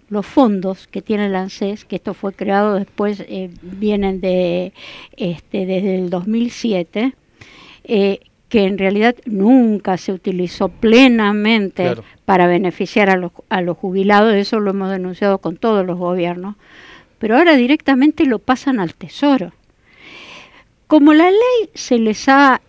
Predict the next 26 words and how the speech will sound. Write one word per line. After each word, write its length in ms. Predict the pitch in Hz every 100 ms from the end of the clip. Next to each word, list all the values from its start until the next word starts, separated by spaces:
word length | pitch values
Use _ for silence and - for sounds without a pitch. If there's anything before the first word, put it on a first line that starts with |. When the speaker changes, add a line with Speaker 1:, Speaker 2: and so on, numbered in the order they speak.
| -
Speaker 1:
eh, 400 | 202 190 180 165
se 160 | - 202
les 220 | 190 185
bloqueó, 560 | 190 185 - 214 165 - - -
ahora 320 | 180 185 180
en 120 | 175
el, 440 | 160 160 160 160 -
este, 640 | - 156 - - 151 151
no 140 | 185
la, 160 | 202 196
no 180 | 277 277
pudieron 360 | - 247 247 208
seguir 300 | 220 208 208
adelante 480 | 190 202 185 170 170
con 160 | 180
la 100 | 175
ley, 300 | 180 190 190 -
este, 520 | 165 - 185 170 -
ómnibus 640 | - 190 180 180 196 - _
vía 240 | - 175 190
Congreso, 600 | - 190 170 160 - 196 _ - - - - _ _ _
siguen 440 | - - 427 392
adelante 480 | 294 262 381 233 170
con 200 | 185 175
ese 240 | 160 -
tema. 340 | - 156 160